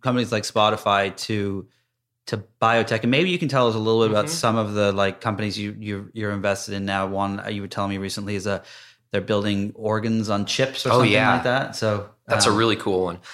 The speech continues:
Speaker 2: Yeah. So, you know, Spotify was a very lucky find for me because, as I've learned, you know,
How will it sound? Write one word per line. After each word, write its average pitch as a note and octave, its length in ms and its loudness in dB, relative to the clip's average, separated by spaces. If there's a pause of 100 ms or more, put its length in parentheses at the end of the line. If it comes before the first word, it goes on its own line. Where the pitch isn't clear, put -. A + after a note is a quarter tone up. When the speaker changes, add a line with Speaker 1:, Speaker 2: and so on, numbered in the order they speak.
(760)
Speaker 2:
Yeah. D#3 240 2
So, B2+ 360 4
you C3+ 120 2
know, A#2 60 4
Spotify D3 640 4
was G#2 160 4
a G2 60 4
very A#2+ 240 4
lucky G2+ 600 0
find G#2 560 0
for F#2+ 160 -8
me F2 180 -8
because, F#2+ 800 2 (960)
as A#2+ 180 4
I've C3 220 4
learned, A2+ 400 2
you G#2+ 60 0
know, G2 200 0